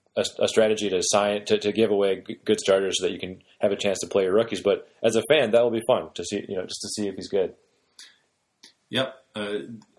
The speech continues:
Speaker 2: so we, I think we have a coherent strategy for this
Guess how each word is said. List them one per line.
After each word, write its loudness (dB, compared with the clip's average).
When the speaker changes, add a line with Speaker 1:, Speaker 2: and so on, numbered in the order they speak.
Speaker 2:
so 0
we, -4
I 0
think -6
we 0
have 0
a 0
coherent -4
strategy -4
for -14
this -6